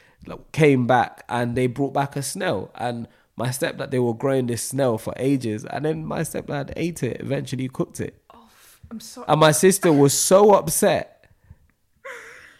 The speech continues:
Speaker 1: because, like, you know, this snail was alive for a while, and they were just,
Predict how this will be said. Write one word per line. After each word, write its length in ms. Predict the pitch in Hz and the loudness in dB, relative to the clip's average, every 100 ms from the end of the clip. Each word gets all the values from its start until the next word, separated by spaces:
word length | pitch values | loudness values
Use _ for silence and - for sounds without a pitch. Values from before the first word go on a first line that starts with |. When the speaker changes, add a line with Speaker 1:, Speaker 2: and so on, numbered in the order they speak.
| _ - | _ 0
Speaker 1:
because, 340 | 160 170 160 | 4 6 6
like, 260 | 151 139 143 | 6 4 2
you 60 | 165 | 2
know, 160 | 139 | 2
this 260 | 127 147 147 | 2 -2 -2
snail 260 | 147 147 143 | 0 2 2
was 160 | 123 | 2
alive 500 | 120 127 139 127 101 | 0 0 2 0 -2
for 220 | - 110 | -8 -6
a 40 | 104 | -4
while, 360 | 123 143 104 | -2 0 -2
and 140 | 104 110 | -4 -8
they 60 | |
were 140 | 107 107 | -10 -10
just, 320 | 104 107 - | -12 -16 -20